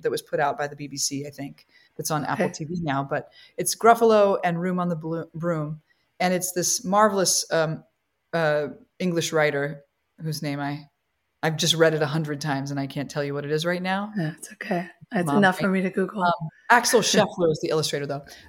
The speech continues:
Speaker 1: Um, Julia Donaldson.
Speaker 2: Okay.
Speaker 1: And they just did these two beautiful shorts of Room on the Broom and The Gruffalo. And they're, they're, they're gorgeously scored, actually. So I think
Speaker 2: Mm.
Speaker 1: my kids really love the music.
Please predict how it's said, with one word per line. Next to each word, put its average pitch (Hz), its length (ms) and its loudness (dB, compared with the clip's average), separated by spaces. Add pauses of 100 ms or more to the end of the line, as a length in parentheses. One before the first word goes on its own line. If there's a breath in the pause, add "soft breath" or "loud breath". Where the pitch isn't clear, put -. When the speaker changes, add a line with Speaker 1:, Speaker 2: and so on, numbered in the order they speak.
Speaker 1:
Um, 175 180 4
Julia 277 280 8
Donaldson. 180 580 6 (340)
Speaker 2:
Okay. 175 220 -6
Speaker 1:
And 220 140 6
they 226 80 8
just 240 160 -2
did 254 100 2
these 196 140 -2
two 254 180 0
beautiful 202 360 0
shorts 165 320 2
of 156 100 -4
Room 175 160 0
on 165 100 -2
the 156 60 -4
Broom 147 400 -2
and 151 100 -6
The 147 60 -6
Gruffalo. 160 540 0 (260 soft breath)
And 202 100 2
they're, 190 240 4
they're, 196 220 2
they're 208 180 0
gorgeously 220 640 0
scored, 165 580 0
actually. - 560 -8
So - 180 -2
I 185 60 2
think 262 240 2
Speaker 2:
Mm. - 20 -2
Speaker 1:
my 226 120 2
kids - 200 -14 (180)
really 226 300 6
love 160 260 2
the 151 60 -4
music. 151 580 -4